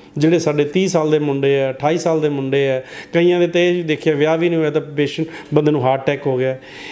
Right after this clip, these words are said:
ਇਹ ਜਿਹੜੀ ਹਾਰਟ ਦੀ ਬਿਮਾਰੀ ਇਹ ਯੰਗਰ ਜਨਰੇਸ਼ਨ 'ਤੇ ਆ ਗਈ ਹੈ।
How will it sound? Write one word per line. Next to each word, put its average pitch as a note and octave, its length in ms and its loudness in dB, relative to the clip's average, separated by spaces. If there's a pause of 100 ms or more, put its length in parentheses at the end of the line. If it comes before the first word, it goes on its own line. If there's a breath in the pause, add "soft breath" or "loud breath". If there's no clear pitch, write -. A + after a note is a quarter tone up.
(120)
ਇਹ G#3+ 120 4
ਜਿਹੜੀ A#3 200 0
ਹਾਰਟ C#3+ 340 0
ਦੀ A3+ 80 2
ਬਿਮਾਰੀ F3+ 480 2
ਇਹ G3 260 0
ਯੰਗਰ G3 400 2
ਜਨਰੇਸ਼ਨ C#3+ 520 0
'ਤੇ C#3+ 140 2
ਆ G2 120 -2
ਗਈ G2+ 180 -6
ਹੈ। - 60 -14